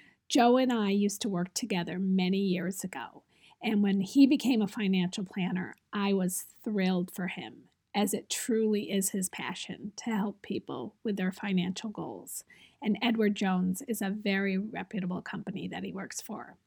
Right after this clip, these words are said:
But this is not an advertisement, so I'll get right to the quote. The quote is,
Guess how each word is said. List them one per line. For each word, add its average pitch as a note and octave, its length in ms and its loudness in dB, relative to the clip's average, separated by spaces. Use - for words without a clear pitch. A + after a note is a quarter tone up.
But D#4 280 12
this B3 240 4
is D4+ 120 4
not D#4+ 200 6
an E4 120 6
advertisement, A3+ 880 2
so - 200 0
I'll F#3 120 4
get F#3+ 240 2
right G#3 220 -2
to - 140 -2
the G#3 80 2
quote. - 340 -8
The G3 80 -2
quote A#3 460 4
is, G3 680 2